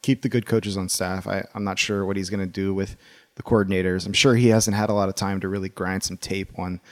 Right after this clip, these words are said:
what L S U looks like from his scheme standpoint. But that's, that's the next big thing. But I assume the first thing is keeping the recruiting class intact, at least who he wants to keep.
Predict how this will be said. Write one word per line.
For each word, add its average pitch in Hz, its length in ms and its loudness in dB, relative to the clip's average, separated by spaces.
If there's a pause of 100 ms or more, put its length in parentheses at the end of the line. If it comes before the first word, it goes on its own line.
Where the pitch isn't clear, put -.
(240)
what 95 160 0
L 87 120 -2
S 87 160 0
U 101 60 -4
looks 98 280 -4
like 87 180 -2
from 95 200 -2
his - 300 -2
scheme 104 340 -2
standpoint. 95 540 -2 (540)
But 110 100 0
that's, - 260 2
that's - 260 2
the 139 80 4
next 107 200 0
big 107 160 -2
thing. 101 300 0 (400)
But 123 460 6
I 117 60 2
assume 147 220 4
the 120 80 4
first 214 300 6
thing 104 260 2
is 95 140 -2
keeping 127 220 2
the 101 100 -4
recruiting 110 420 0
class 90 300 -2
intact, 95 540 -6
at 113 80 -2
least 110 220 0
who 113 60 -4
he 101 80 -4
wants 98 260 -2
to - 100 -10
keep. - 240 -10